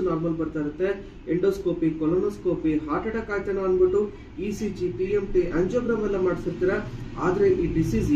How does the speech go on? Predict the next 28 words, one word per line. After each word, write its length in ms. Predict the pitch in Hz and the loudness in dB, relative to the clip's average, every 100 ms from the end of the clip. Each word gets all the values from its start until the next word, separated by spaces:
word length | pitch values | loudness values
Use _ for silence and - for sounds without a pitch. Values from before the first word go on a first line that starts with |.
| 302 | 6
ಏನು 120 | 240 233 | 6 4
ಅಂತಾನೆ 240 | - 196 175 | 4 2 2
ಗೊತ್ತಾಗ್ತಾ 320 | 160 160 - 151 | 2 0 0 2
ಇರಲ್ಲ. 200 | 147 180 208 - - - | 4 4 2 -4 -8 0
ಕೆಲವೊಂದ್ಸರಿ 420 | 175 180 - 185 180 | 4 4 4 2 4
ಸೈಕಾಟ್ರಿಕ್ 500 | 170 120 233 226 214 | 4 4 0 0 0
ಡಾಕ್ಟರ್ 240 | 175 170 170 | 0 -2 -6
ಹತ್ರನೂ 220 | 170 170 165 | -4 -4 -2
ಕೂಡ 120 | 160 151 | -2 0
ಮೀಟ್ 120 | 147 143 | 0 0
ಆಗ್ಬಿಟ್ಟಿರ್ತೀರ. 500 | 151 139 135 151 170 - - - - 143 | -6 -6 -4 -2 -2 -2 -8 -16 -12 -2
ಆದ್ರೆ 260 | 165 151 165 226 147 147 | 0 2 2 0 0 4
ಏನೂ 140 | 165 214 233 | 6 4 2
ಟೆನ್ಷನ್ 340 | 202 160 175 165 | 0 0 -2 -2
ಮಾಡ್ಕೋಬೇಡಿ, 500 | 143 - 147 143 120 - - | -4 -4 -6 -2 -2 -2 -2
ಆಯುರ್ವೇದದಲ್ಲಿ 600 | 156 180 156 147 139 135 139 | 6 6 6 0 -2 -4 0
ಇದು 100 | 233 247 - - 117 | 0 -2 -10 -8 0
ಒಂದೂವರೆ 380 | 185 262 262 240 - | 2 2 4 2 2
ತಿಂಗಳನ್ನಷ್ಟೊತ್ತಿಗೆ 800 | 202 196 180 175 180 165 165 190 196 165 | -4 -2 -2 -2 -2 -4 0 0 0 -4
ಇಪ್ಪತ್ತು 280 | - 202 196 | -4 -4 0
ವರ್ಷ, 140 | 170 - 165 160 | -2 0 -2 0
ಮೂವತ್ತು 320 | 220 247 233 | 2 2 2
ವರ್ಷದಿಂದ 260 | 214 202 202 175 | -4 -2 -4 -4
ಸಫರ್ 240 | 170 185 | -2 -2
ಆಗ್ತಿದ್ರು 340 | 170 - 160 160 - | -2 -4 -2 -2 0
ಕೂಡ 100 | 180 233 - - - - | 0 -2 -6 -10 -8 -2
hardly 400 | 190 262 247 254 180 | 2 4 4 2 2
ಒಂದೂವರೆ 320 | 190 220 214 | 4 4 4